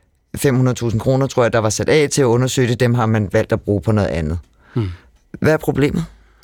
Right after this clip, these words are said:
Speaker 2: Og jeg bliver også næsten træt af mig selv. Når <laughs> det, det, det er tit, at jeg er i gang med at skrive sådan et lille opslag, og så sletter jeg det igen, fordi jeg ikke gider ikke at være ham den sure.
Speaker 1: Nej.
Speaker 2: Men nogle gange så bliver jeg sgu så træt af, at hvorfor er det en fadæse, at en politiker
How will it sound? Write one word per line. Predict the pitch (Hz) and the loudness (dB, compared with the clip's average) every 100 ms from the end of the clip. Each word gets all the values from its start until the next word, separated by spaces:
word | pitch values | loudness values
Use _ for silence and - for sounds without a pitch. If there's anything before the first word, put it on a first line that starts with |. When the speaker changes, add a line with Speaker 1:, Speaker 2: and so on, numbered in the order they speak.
| - - _ - | -20 -20 _ -2
Speaker 2:
Og | |
jeg | 113 | 0
bliver | 98 113 | 2 0
også | 120 | 0
næsten | 127 - - | -2 -2 -4
træt | - 120 | -2 0
af | 123 | 0
mig | 110 | -4
selv. | - 151 - - | 0 -2 -2 -6
Når | 139 | -2
<laughs> | 233 - 269 185 185 190 175 170 160 143 | 0 0 0 0 0 0 -2 -2 -2 -2
det, | 156 151 147 - | 0 0 0 0
det, | 156 | 0
det | 151 135 | 2 0
er | |
tit, | - 196 190 - - - | 2 -2 -2 -8 -20 -4
at | 135 135 | 2 2
jeg | 131 | 2
er | |
i | 131 | 0
gang | 160 160 | 0 0
med | 151 | 0
at | 131 | -2
skrive | - 143 143 | 2 0 2
sådan | 147 | 2
et | 135 | 2
lille | 131 160 | 2 2
opslag, | 127 127 147 | 2 2 -2
og | 127 | -2
så | 135 | -4
sletter | - 123 131 | 0 2 2
jeg | 127 | 0
det | 113 | -2
igen, | 113 113 | -2 -4
fordi | - | -4
jeg | 123 | -4
ikke | 120 | -4
gider | - 151 | -4 -4
ikke | 117 120 | -4 -4
at | |
være | 117 | -2
ham | 107 107 | -2 -2
den | 123 | -4
sure. | - 113 117 - 165 | -2 0 0 -2 -2
Speaker 1:
Nej. | 147 - | -2 -2
Speaker 2:
Men | - 147 | 0 2
nogle | 151 156 | 4 2
gange | 147 123 | 4 0
så | 156 | -2
bliver | - 156 | -2 -2
jeg | 127 | -2
sgu | - | -4
så | 135 127 | -6 -6
træt | - 131 139 - | -4 -2 -2 -2
af, | 139 135 - | -4 -4 -8
at | 139 - - _ _ _ _ | -10 -10 -18 _ _ _ _
hvorfor | 135 170 202 | 0 2 0
er | 147 | -2
det | 127 | -2
en | 120 | -2
fadæse, | 123 - 120 131 131 151 - - | -4 -2 0 0 -2 -8 -10 -4
at | 135 | -2
en | 139 123 | -2 -2
politiker | 139 139 160 196 180 | -2 -2 -2 -2 0